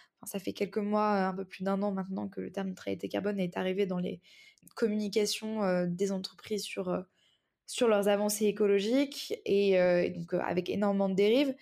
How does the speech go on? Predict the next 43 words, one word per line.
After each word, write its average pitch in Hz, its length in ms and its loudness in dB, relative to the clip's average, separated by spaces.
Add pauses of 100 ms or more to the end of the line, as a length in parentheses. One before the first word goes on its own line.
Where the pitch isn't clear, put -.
(120)
Cette 180 120 -8
neutralité 190 400 -4
carbone, 196 340 0
d'ailleurs, 190 300 2
elle 180 100 2
était, 180 300 0
euh, 170 100 0 (400)
souvent 226 400 -2
associée 208 540 0
à 185 80 2
de 185 80 -4
la 190 80 -2
compassion 214 500 -4
carbone, 233 460 0
donc, 185 180 -8
euh, 185 100 0
souvent 190 440 -6 (160)
juste 202 260 -12
le 196 80 -4
fait 196 200 -6
de 185 120 -12
planter 190 380 -4
des 190 180 2
arbres 196 300 0 (320)
et 185 80 -8
dire 202 260 -2
que, 202 140 -4
voilà, 185 380 -2
on, 175 140 -4 (280)
on 208 40 -4
est 214 120 -2
neutre 220 340 -2
en 196 60 -8
carbone. 196 340 -2
En - 600 -10
gros, 240 80 6
la 208 120 4
loi 208 240 4
dit 208 300 -2
que 208 260 2 (240)
l'entreprise 208 560 0
doit, 208 380 4
euh, 190 220 4